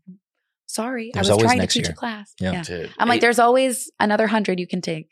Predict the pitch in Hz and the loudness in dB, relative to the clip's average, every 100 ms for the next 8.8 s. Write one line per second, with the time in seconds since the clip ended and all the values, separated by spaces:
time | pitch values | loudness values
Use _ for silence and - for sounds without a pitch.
0 | _ _ _ - - - 175 175 117 113 | _ _ _ -4 -2 -2 0 2 4 4
1 | 110 170 151 117 98 76 104 - - 120 | 4 2 0 0 -2 -2 -4 -8 -8 -4
2 | - 98 87 92 101 101 80 82 87 85 | 0 2 2 0 -2 -2 -8 -6 -6 -8
3 | _ - 98 90 - 233 240 - 220 220 | _ -6 -6 -6 -4 0 0 2 0 2
4 | 214 214 208 208 202 170 170 160 160 165 | 2 2 0 0 0 2 2 2 2 0
5 | 170 160 147 143 143 160 151 156 - 202 | -4 -4 -2 0 0 -2 -2 0 2 2
6 | 165 160 - - - 415 - 104 95 - | 2 2 2 0 0 0 0 0 0 0
7 | - - 320 - - 220 - - - - | -6 -6 -4 -4 -2 0 2 2 2 4
8 | 185 - - 339 - - - | 2 2 0 2 0 0 0